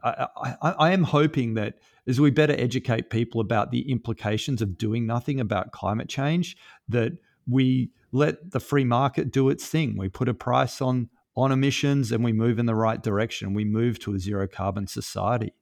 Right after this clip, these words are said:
But it's, it's basically a work in progress right now. They, they, they need to do some fine tuning for sure. And things like, you know, setting those previous emissions targets too high,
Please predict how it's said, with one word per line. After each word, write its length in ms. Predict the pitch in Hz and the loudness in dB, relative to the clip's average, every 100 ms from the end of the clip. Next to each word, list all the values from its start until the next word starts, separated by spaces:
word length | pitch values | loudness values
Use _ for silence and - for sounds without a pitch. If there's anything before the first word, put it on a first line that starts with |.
| _ - | _ -10
But 340 | - 101 - _ - | -2 -2 -2 _ -2
it's, 380 | 131 - - - _ _ - - - _ | -2 -2 -10 -12 _ _ -12 -12 -14 _
it's 200 | - 151 | -2 -2
basically 520 | - 185 180 170 135 120 | 2 2 2 0 0 0
a 60 | |
work 320 | 104 107 110 | 2 0 0
in 100 | 107 | -4
progress 480 | 95 92 87 90 - | -4 -6 -6 -6 -6
right 240 | 104 90 95 | -4 -4 -6
now. 240 | 90 - - _ _ _ | -10 -12 -16 _ _ _
They, 260 | 104 101 107 | -2 -2 -2
they, 280 | 104 104 - | -2 -4 -4
they 160 | 113 117 | -2 0
need 220 | 123 117 | 2 0
to 80 | 110 | 0
do 180 | 110 104 | 0 0
some 180 | - | -2
fine 300 | 92 - 92 | -6 -6 -6
tuning 380 | 95 95 87 87 | -6 -6 -8 -10
for 160 | - 92 | -10 -10
sure. 420 | - 101 82 - - | -8 -6 -8 -10 -8
And 440 | 110 101 101 101 - - _ _ _ | -6 -4 -4 -4 -8 -16 _ _ _
things 340 | 135 123 110 123 | -2 0 -2 0
like, 320 | 113 107 - _ - | 2 2 -2 _ -10
you 80 | 95 | -8
know, 100 | 104 | -6
setting 420 | - - 113 110 | -4 -2 0 0
those 280 | 95 110 - - - - | 0 -2 -6 -20 -20 -8
previous 420 | - 120 113 107 | 0 2 2 0
emissions 600 | 117 - 117 113 - 107 - | -4 -4 -2 -2 -2 -4 -2
targets 420 | 104 101 98 - | 0 0 -2 -8
too 220 | - 113 | -4 -4
high, 420 | - 135 147 160 | 0 2 2 2